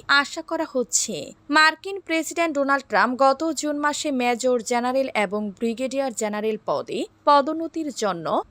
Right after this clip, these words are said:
যেসব সামরিক কর্মকর্তাকে মনোনীত করেছিলেন, শরীফুল খান তাদের মধ্যে অন্যতম। গত তেরো জুন ওই ওয়েবসাইটে দেয়া এক বিজ্ঞপ্তিতে জানানো হয় যে প্রেসিডেন্ট ট্রাম্প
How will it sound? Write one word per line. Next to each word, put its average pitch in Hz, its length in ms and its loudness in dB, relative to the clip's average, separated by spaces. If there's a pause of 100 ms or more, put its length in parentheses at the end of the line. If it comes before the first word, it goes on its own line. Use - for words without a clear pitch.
যেসব 330 540 4
সামরিক 320 600 2
কর্মকর্তাকে 285 920 2 (100)
মনোনীত 294 520 4
করেছিলেন, 294 720 0 (160)
শরীফুল 320 640 0
খান 269 280 -2
তাদের 214 400 2
মধ্যে 233 500 0
অন্যতম। 202 640 -4
গত 285 240 6
তেরো 302 360 6
জুন 339 300 0
ওই 220 240 4 (120)
ওয়েবসাইটে 285 800 4
দেয়া 202 440 0
এক 254 280 4
বিজ্ঞপ্তিতে 320 640 -2
জানানো 254 440 0
হয় 202 220 -4
যে 226 260 -2
প্রেসিডেন্ট 349 520 2
ট্রাম্প 226 320 4